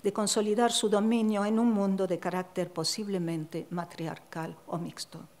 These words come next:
Los símbolos son fuertes y lo más económico es asimilar y reconvertir, no destruir.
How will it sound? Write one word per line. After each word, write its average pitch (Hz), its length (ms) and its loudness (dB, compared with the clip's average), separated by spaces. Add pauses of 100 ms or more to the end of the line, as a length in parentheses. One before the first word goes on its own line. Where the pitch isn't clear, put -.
(1000)
Los 190 160 6
símbolos 220 480 6
son 190 240 -2
fuertes 165 840 -6 (400)
y 180 60 -6
lo 180 100 -2
más 196 240 0
económico 175 1000 0 (600)
es 175 340 -4 (100)
asimilar 175 880 0
y 180 140 -2
reconvertir, 165 1040 -4 (120)
no 175 160 -2
destruir. 175 680 -4